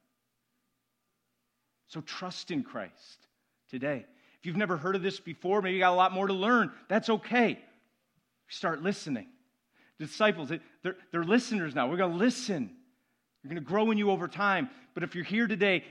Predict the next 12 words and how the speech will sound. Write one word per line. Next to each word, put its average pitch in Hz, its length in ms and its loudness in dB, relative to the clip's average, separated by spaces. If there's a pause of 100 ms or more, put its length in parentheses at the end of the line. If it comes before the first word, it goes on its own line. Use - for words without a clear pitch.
and 165 120 -4
you've 151 160 -6
never 202 400 2
heard 175 400 0 (160)
about 160 260 2
the 170 80 0
life-changing 202 920 -2 (180)
message 165 580 0 (180)
that 139 160 -6
Jesus 202 500 -2
Christ 180 340 0 (200)
has 185 220 -4